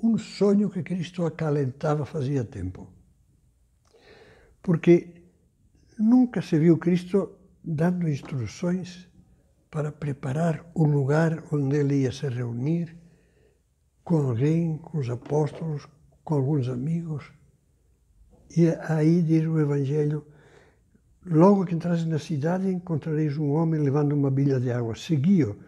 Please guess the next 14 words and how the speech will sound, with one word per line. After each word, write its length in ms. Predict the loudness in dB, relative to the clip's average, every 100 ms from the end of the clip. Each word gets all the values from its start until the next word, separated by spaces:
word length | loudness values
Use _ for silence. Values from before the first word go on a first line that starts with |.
| -20 -20 -20 _ _ _ -10
E 120 | -4
ao 80 | -4
chegar 320 | -2 -2 0
à 100 | 0
casa 360 | -2 -2 -2 -2
dele, 320 | 2 2 2
que 80 | -4
sem 240 | -8 -4
dúvida 300 | -2 -2 -2
era 120 | -2
um 100 | -2
discípulo 640 | -4 -4 -2 -2 -2 -4
de 100 | -4
Jesus, 520 | -2 0 2 0 -2